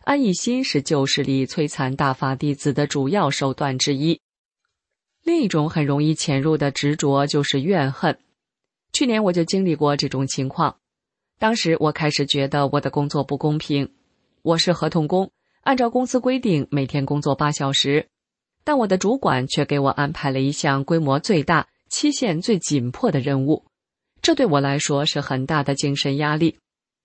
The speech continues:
而且我必须长时间无薪加班。起初我很高兴能得到这份工作，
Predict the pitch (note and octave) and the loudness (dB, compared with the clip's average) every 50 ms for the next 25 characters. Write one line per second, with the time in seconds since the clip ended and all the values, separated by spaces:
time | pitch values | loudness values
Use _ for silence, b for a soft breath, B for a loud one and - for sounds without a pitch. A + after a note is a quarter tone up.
0 | _ - G3 G#3 G#3 - F3+ D3+ D3+ _ _ _ - E3 E3+ F#3 F3 - F3+ E3+ | _ -2 0 0 0 0 0 0 0 _ _ _ -2 0 0 2 2 2 0 0
1 | - - D3 C3 C3+ - - C#3 - F#3 F3+ G3 - _ - C#3+ C3+ C#3 - - | -2 -2 -4 -4 -4 -4 -6 -4 -2 0 -2 -2 -2 _ -2 -2 -2 0 -2 -2
2 | D3+ C#3+ C#3+ C#3 D#3+ D3 D3 D3 - E3 F3 F3 _ _ _ _ _ _ _ _ | -2 -2 -2 0 0 0 0 2 2 0 0 0 _ _ _ _ _ _ _ _
3 | _ _ _ _ _ _ _ _ _ - - A3+ A3+ A3+ A#3 A#3 A#3 - E3 E3 | _ _ _ _ _ _ _ _ _ -2 -2 0 2 2 2 2 2 2 0 -2
4 | E3 D#3+ C#3+ C#3 - D3+ D3+ E3 - - E3 D3 C#3 C#3 C3+ C#3+ D3 - C#3 C#3 | 0 0 -4 -2 0 0 0 0 0 -2 -2 -2 0 -2 -2 -4 -2 -2 -2 0
5 | C#3+ E3 C#3+ C3+ C3+ - D3 C3+ - C#3+ C3+ - D3 D3+ D#3+ - G3 E3+ - | 2 2 2 2 2 0 -2 -2 -2 -2 -2 0 0 -2 0 0 -2 -2 -2